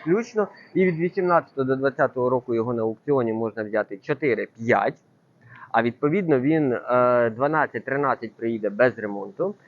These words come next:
а відповідно десь сімнадцять-вісімнадцять він може виходити з ремонту. Але це вже буде концептуально новіший автомобіль, в якому будуть реалізовані функції і сліпих зон, і CarPlay,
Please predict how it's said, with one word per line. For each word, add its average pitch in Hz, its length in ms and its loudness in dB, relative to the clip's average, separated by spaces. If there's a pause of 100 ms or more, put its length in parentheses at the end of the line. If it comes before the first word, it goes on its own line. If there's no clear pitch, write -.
(160)
а 123 160 4
відповідно 175 760 -2
десь 139 300 -2
сімнадцять-вісімнадцять 113 1120 -2
він 123 100 -2
може 113 240 -2
виходити 110 600 -6
з 104 80 -16
ремонту. 127 400 0 (440)
Але 120 220 6
це 262 140 0
вже 214 120 0
буде 165 240 0
концептуально 156 760 0
новіший 113 840 -4
автомобіль, 104 640 -4
в 175 60 -8
якому 160 260 0
будуть 143 300 0
реалізовані 135 600 0
функції 127 640 -2
і 170 100 0
сліпих 120 380 -2 (100)
зон, 180 340 4
і 123 100 -2
CarPlay, 165 800 6